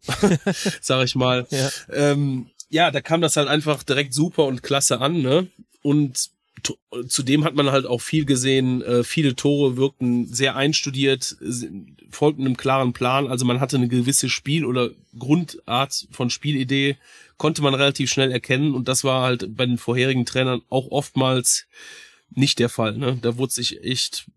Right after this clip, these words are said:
Speaker 1: sehr viel zurecht gerumpelt und gerade wenn du dann die Historie vorher siehst, klar, gut, Funkel muss ein bisschen ausklammern, die zwei Spiele,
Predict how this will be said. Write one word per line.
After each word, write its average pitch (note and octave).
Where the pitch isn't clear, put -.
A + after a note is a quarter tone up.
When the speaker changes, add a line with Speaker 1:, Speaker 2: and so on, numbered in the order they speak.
Speaker 1:
sehr B2+
viel B2+
zurecht C3
gerumpelt C#3+
und A2+
gerade B2+
wenn B2+
du B2
dann A#2+
die A#2
Historie A#2+
vorher B2
siehst, B2
klar, A2+
gut, G#2+
Funkel B2+
muss A#2
ein A2+
bisschen A2
ausklammern, B2
die A2+
zwei A#2+
Spiele, A#2